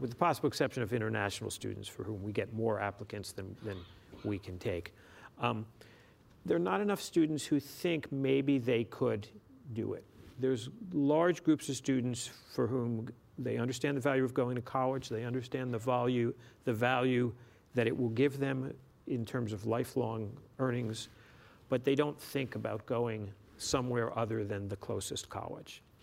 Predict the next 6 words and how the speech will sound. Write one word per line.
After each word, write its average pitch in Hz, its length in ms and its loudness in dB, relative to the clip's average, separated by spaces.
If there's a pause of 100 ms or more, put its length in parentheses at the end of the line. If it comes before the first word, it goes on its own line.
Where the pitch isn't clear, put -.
(460)
So - 220 4
there's 170 280 6
an 160 160 4 (120)
outreach 156 640 4
effort 123 460 0 (180)
that 127 140 -2